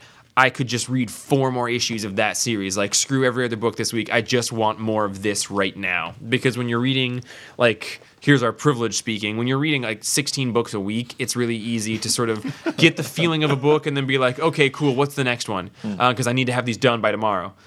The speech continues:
Speaker 1: And this was just one where I savored every page of it, and I just wanted to read more of it.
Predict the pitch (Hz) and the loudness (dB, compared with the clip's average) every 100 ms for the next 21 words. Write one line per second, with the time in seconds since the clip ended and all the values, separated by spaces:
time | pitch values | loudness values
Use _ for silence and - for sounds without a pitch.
0 | - - - _ 139 131 127 160 147 147 | -20 -20 -20 _ 0 2 2 0 2 -2
1 | 143 135 131 135 123 107 104 - 147 147 | -2 -2 0 0 0 -2 -2 0 2 2
2 | 147 147 139 139 127 120 117 120 117 117 | 2 0 -2 -2 -2 -2 0 0 0 -4
3 | 113 101 95 127 123 - 120 113 113 104 | -4 -4 0 0 0 -2 -2 -2 -4 -4
4 | 107 104 101 101 110 120 117 110 110 113 | -2 -2 -4 -2 2 2 2 0 -2 -2
5 | - | -6